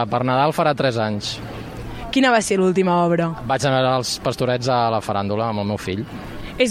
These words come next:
Speaker 2: un clàssic i no hi tornaràs aquest any?
Speaker 1: Sí, sí, possiblement aniré amb la meva filla, que ja té l'edat d'anar-hi, perquè de fet hi he anat perquè, eh, quan era petit hi havia anat diverses vegades a veure el, els Pastorets. Llavors crec que és una cosa que s'ha de fer amb els nens perquè val la pena.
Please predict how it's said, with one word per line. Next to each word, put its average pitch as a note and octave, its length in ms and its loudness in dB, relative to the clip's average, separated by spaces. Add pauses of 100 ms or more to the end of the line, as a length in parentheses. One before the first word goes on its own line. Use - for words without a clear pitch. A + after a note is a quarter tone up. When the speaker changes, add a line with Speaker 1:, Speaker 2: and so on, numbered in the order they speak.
Speaker 2:
un D4 80 4
clàssic A#3 560 0
i A#3 80 4
no A#3+ 80 4
hi A3+ 80 2
tornaràs G#3+ 540 2
aquest G#3+ 260 4
any? G3 300 4 (340)
Speaker 1:
Sí, F#3 160 2
sí, F#3 160 4
possiblement D#3+ 480 2
aniré F3 240 4
amb D3+ 80 2
la C#3+ 80 2
meva C3+ 160 2
filla, E3 320 0
que C#3+ 160 0
ja B2+ 80 2
té B2 80 0
l'edat B2 240 2
d'anar-hi, C3 380 0 (420)
perquè C#3+ 240 4
de D3 80 4
fet D#3 220 2
hi - 20 6
he E3 80 4
anat E3 320 0 (240)
perquè, C3 400 0 (480)
eh, B2 240 0
quan B2+ 160 0
era C3 160 2
petit C#3 320 0
hi B2+ 160 -2
havia A2+ 160 0
anat A2+ 160 -2
diverses A2+ 320 -2
vegades A2+ 240 0
a A2 80 0
veure G#2+ 160 0
el, G2+ 160 -4 (480)
els - 160 -10
Pastorets. C3+ 500 -4 (680)
Llavors G2+ 380 -4 (100)
crec G#2 160 -4
que - 80 -4
és G#2 80 -4
una G#2+ 120 -2
cosa G2+ 200 -4
que G#2 120 -4
s'ha A2 120 -2
de G2 80 -6
fer G2 160 -4
amb F#2+ 80 -4
els F2+ 80 -8
nens G2+ 240 -4
perquè G2 160 -4
val F#2+ 160 -2
la E2+ 60 -6
pena. F#2 260 -4